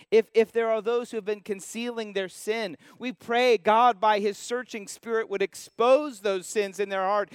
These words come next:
and would bring them to repentance. We are praying that God would break up the hard heart and break up the rocky ground.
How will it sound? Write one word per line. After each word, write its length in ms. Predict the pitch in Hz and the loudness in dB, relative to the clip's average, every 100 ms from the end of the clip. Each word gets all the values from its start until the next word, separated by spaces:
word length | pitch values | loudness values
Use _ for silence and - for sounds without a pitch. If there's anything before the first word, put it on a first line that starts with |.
| - | -6
and 160 | 214 208 | -4 -4
would 160 | 196 | -6
bring 260 | 165 233 247 | -2 -2 0
them 160 | 240 214 | -2 -2
to 120 | 214 | -4
repentance. 840 | 190 175 208 220 220 151 104 - - _ _ _ _ _ - | -6 -4 -2 -4 -4 -12 -12 -20 -20 _ _ _ _ _ -8
We 160 | 233 | 0
are 100 | 254 | 0
praying 440 | 202 - 254 269 247 | -2 0 2 2 -2
that 140 | 214 | -2
God 240 | 240 240 | 2 2
would 200 | 220 190 | 0 -8
break 380 | - 214 269 - | -6 2 2 4
up 220 | 277 262 | 2 2
the 100 | 240 | -2
hard 380 | 214 220 254 247 | -4 -2 0 -2
heart 340 | 202 196 147 - - | 0 -2 -2 -8 -10
and 160 | 185 202 | -6 -6
break 320 | 160 226 262 | 0 2 2
up 160 | 247 190 | 0 0
the 120 | 214 | -4
rocky 400 | 208 226 240 226 | 2 2 0 -4
ground. 560 | 175 202 214 214 156 | -2 2 4 2 0